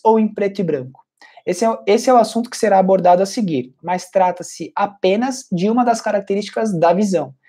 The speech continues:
Dizer que sabemos como o cão enxerga sem, é, como o cão enxerga não se reduz a conhecer essa resposta. É, então, o que,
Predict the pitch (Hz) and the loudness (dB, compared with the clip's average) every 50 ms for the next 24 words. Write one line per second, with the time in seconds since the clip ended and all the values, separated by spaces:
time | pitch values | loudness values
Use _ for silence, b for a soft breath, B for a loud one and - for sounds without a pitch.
0 | b b b b b - 170 170 151 190 208 247 - - - 254 - 196 185 175 | b b b b b -4 -2 0 2 2 0 0 -2 0 2 4 4 4 4 2
1 | 175 170 - - - 175 180 175 - - - 196 196 214 220 214 - - 180 170 | 0 -2 -6 -4 -4 -4 -4 -4 -4 0 0 2 2 2 0 -2 -2 0 0 0
2 | 160 147 143 143 139 - - - - 196 196 220 233 247 240 247 - _ _ _ | 0 0 -4 -8 -10 -12 -14 -10 -6 -4 -4 -2 -2 -4 -4 -6 -10 _ _ _
3 | _ - 165 165 160 160 160 160 156 156 - - - _ - 185 185 190 - 208 | _ -6 -4 -2 -2 -2 -2 -2 -4 -4 -6 -8 -8 _ -4 -2 -2 -2 0 0
4 | 214 220 226 220 - - 196 196 208 190 170 151 - b b b b b - 180 | 0 0 0 0 2 4 4 4 4 2 0 -4 -10 b b b b b -2 0
5 | 190 214 247 247 247 233 220 240 214 175 190 196 185 208 196 196 - 196 196 196 | 2 2 0 0 -2 -2 -2 0 0 0 0 0 0 -2 -4 -4 -4 -6 -6 -6
6 | 196 196 - 175 180 175 - 185 175 185 202 196 - _ - 143 139 135 - - | -6 -6 -6 -6 -6 -4 -6 -6 -6 -6 -8 -10 -10 _ -14 -12 -12 -14 -16 -20
7 | - - _ _ _ _ _ B B B B B B B B B B - 151 156 | -20 -20 _ _ _ _ _ B B B B B B B B B B -2 0 2
8 | 156 156 151 147 147 185 - 254 277 277 254 - 220 220 - 233 220 - | 2 2 0 -2 -2 0 2 2 2 2 2 0 -2 -2 -4 -6 -6 -6